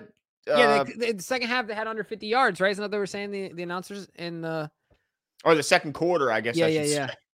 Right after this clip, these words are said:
Speaker 1: But, like,
Speaker 2: Second
Speaker 1: it's not
Speaker 2: quarter, they looked
Speaker 1: complete
Speaker 2: unbelievable.
Speaker 1: games.
Speaker 2: Yeah. Mm-hmm.
Speaker 1: Mm.
Speaker 2: It's frustrating, man. It's, like,
Speaker 1: Mm-hmm.
Speaker 2: either really good or really, really bad.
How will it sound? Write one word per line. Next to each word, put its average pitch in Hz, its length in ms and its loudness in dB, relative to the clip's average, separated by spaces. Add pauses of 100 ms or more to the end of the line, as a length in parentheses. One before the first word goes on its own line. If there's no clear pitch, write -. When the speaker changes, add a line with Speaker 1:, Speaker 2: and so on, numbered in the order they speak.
(160)
Speaker 1:
But, 233 140 10
like, 233 120 12
Speaker 2:
Second 226 60 6
Speaker 1:
it's 185 120 0
not 285 200 10
Speaker 2:
quarter, - 20 -14
they 277 60 4
looked - 140 0
Speaker 1:
complete 262 200 0
Speaker 2:
unbelievable. 220 360 4
Speaker 1:
games. - 340 -14 (360)
Speaker 2:
Yeah. 113 280 2 (720)
Mm-hmm. 98 320 -10 (1040)
Speaker 1:
Mm. 160 280 -10
Speaker 2:
It's - 120 -18
frustrating, 110 580 0
man. 104 260 -8
It's, 147 200 -6
like, 120 140 2
Speaker 1:
Mm-hmm. - 100 -8
Speaker 2:
either 127 200 0
really 123 360 2
good 131 360 4
or 107 140 -2
really, 117 480 -2
really 113 320 -2
bad. 107 520 0